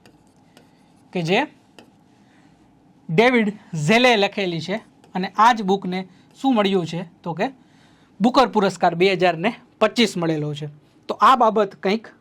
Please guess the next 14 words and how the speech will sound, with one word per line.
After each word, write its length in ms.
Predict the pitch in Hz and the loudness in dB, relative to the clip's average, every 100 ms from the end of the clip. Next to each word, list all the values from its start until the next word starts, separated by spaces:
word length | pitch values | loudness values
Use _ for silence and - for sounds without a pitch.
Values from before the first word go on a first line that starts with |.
| _ - | _ -2
થઈ 140 | 233 196 | 0 2
ગઈ 220 | 185 254 - _ _ _ _ _ _ | 0 0 -8 _ _ _ _ _ _
બુકર 300 | 196 226 262 | -4 0 0
પ્રાઇઝ 360 | 226 190 180 - | 2 -2 -2 -2
બે 180 | 202 202 | 2 2
હજાર 200 | 180 175 | 2 -2
ને 120 | 160 | -4
પચીસની. 600 | 151 208 208 160 - 147 - _ 170 | -2 -2 -2 -10 -10 -14 -16 _ 0
બરાબર 300 | 202 233 233 | 2 2 0
દોસ્તો, 380 | 233 233 240 - _ _ - | -4 -4 -8 -10 _ _ -4
હવે 180 | 196 254 - _ | -2 -2 -6 _
આગળ 240 | - 202 175 | 0 0 0
ચર્ચા 340 | 170 156 165 | -4 -6 -8
કરીએ. 300 | 156 151 151 | -8 -10 -12